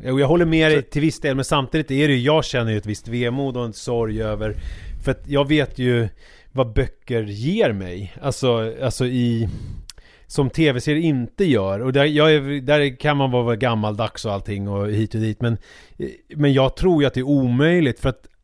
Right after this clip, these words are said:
Speaker 1: slukaråldern, alltså det byggde ju på för mig,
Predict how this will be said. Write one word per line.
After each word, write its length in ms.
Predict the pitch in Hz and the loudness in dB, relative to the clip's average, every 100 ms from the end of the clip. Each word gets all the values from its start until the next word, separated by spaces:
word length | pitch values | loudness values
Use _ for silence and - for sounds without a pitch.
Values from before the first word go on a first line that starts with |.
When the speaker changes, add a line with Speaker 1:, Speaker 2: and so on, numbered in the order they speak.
| _ _ 143 139 131 | _ _ -20 -14 -10
Speaker 1:
slukaråldern, 800 | - 151 131 - 147 175 139 131 | -2 0 2 0 0 0 -2 -4
alltså 220 | 131 - | -6 -8
det 180 | 120 127 | -4 -6
byggde 540 | 113 - 160 117 123 | -2 -2 -2 -4 -6
ju 120 | 196 175 | -4 -2
på 280 | 117 104 | -2 -2
för 140 | 95 117 | -8 -6
mig, 420 | 160 110 107 135 | -4 -4 -4 -6